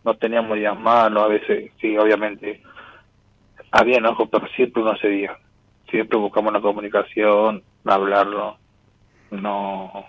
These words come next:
no insultaba ni nada, nada, nada agresivo. Y,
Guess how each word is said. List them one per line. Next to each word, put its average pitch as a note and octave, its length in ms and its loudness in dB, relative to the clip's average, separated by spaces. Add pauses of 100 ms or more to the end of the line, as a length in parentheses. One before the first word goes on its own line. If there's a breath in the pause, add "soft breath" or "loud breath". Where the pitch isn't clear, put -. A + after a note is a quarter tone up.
no G#2+ 140 -4
insultaba G2+ 460 0
ni G2 100 -6
nada, G2 380 0 (400)
nada, G#2 240 2
nada G2+ 280 6
agresivo. G2+ 500 -2 (1800 loud breath)
Y, B2+ 760 0